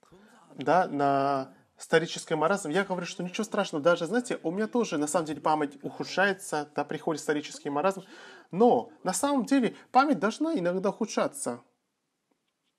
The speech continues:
Знаете, вот,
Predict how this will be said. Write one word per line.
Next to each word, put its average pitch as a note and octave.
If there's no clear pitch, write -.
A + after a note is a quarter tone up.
Знаете, E3
вот, C3+